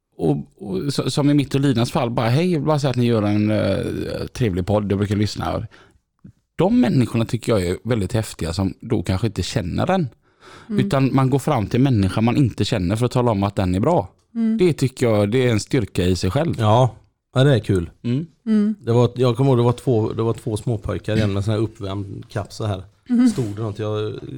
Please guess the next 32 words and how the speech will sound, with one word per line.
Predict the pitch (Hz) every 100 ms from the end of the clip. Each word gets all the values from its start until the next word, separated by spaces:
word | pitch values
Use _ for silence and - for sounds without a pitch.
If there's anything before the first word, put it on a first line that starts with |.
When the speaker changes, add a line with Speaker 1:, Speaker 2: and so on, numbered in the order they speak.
| -
Speaker 3:
kommer | 104
inte | 104
ihåg | 95
vad |
det | 92
stod | 95 101
med. | 101 - _ _ - - - _ _ _
Och | -
så | 127
gick | 165 165
de | 165
förbi | 185 156
våra | 127 165 135
lastbil | 135 - 101
och |
så | 135
såg | - 147
de | 117
att | 120
jag | 123 110
stod | 107 104
där |
inne | 104 98
och | 95
brände | 95 101 101
på | 101 101
lite, | 95 - 107
eh, | 98 98 95 95 - _ _ _ _ - -
pyttipanna | 117 107 113 98 92
på | 113
mörken | 104 90 131
där. | 123